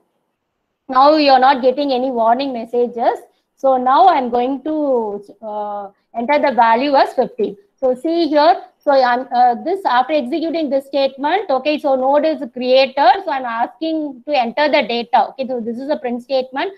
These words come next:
Uh, it is asking you to enter the data. So after that, entering the data, so that value is stored in your node of data. Okay, so that value is stored over here. So now see here,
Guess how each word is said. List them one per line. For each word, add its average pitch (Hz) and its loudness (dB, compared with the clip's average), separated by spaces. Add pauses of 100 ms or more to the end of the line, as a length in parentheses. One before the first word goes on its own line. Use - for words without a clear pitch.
(260)
Uh, 226 0
it 254 0
is 277 2
asking 254 4
you 302 0
to 311 -2
enter 247 2
the 294 4
data. 233 0 (300)
So 269 2
after 285 6
that, 370 6
entering 294 0
the 302 4
data, 277 0 (200)
so 277 -4
that 330 2
value 262 2
is 339 -6
stored 285 2
in 269 -6
your 277 0
node 262 0
of 285 4 (120)
data. 220 -8
Okay, 262 -8
so 269 -12
that 214 -6
value 226 -2
is 320 -6
stored 247 0
over 233 -4
here. 233 0 (400)
So 302 4
now 311 4 (140)
see 320 2
here, 294 4